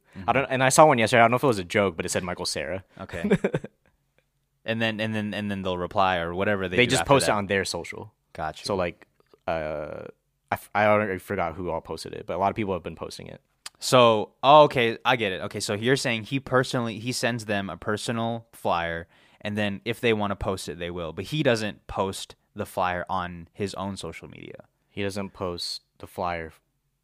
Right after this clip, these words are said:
Speaker 2: that he sent to them.
Speaker 1: Yeah, he,
Speaker 2: Yeah, yeah,
Speaker 1: it's,
Speaker 2: yeah.
Speaker 1: like, literally personal. It's, like, a personal
Speaker 2: Yeah.
Speaker 1: invite. Oh, that's cool.
Speaker 2: Like, "I would like for you to work on this,"
Speaker 1: Oh, that's
Speaker 2: whatever it
Speaker 1: fucking,
Speaker 2: is.
Speaker 1: that's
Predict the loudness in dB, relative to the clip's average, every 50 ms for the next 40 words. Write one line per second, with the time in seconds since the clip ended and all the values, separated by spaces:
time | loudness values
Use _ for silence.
0 | _ _ _ -8 -6 -6 -6 -8 -10 -12 -10 -10 -12 -12 -12 -14 -14 -12 -10 -10
1 | -8 -6 -4 -2 -2 -2 -4 -4 -2 -2 0 0 0 2 4 4 4 4 4 6
2 | 6 6 6 6 4 0 -2 -4 -2 -4 -2 -2 -4 -6 -8 -8 -10 -12 -14 -16
3 | -14 -14 -12 -8 -8 -8 -8 -8 -8 -8 -10 -8 -8 -8 -10 -8 -6 -6 -6 -4
4 | -6 -8 -8 -10 -8 -6 -4 -4 -4 -6 -8 -10 -10 -8 -4 -4 -2 -2 0 -2
5 | -2 -2 -4 -4 -6 -6 -8 _ _ _ _ -16 -10 -8 -8 -6 -6 -6 -6 -6
6 | -6 -8 -10 -10 -10 -10 -10 -12 -14 -14 -14 -12 -8 -6 -2 -2 0 0 0 -2
7 | -2 -4 -6 -6 -6 -8 -10 -12 -12 -10 -6 -2 -2 -2 -2 -4 -10 -20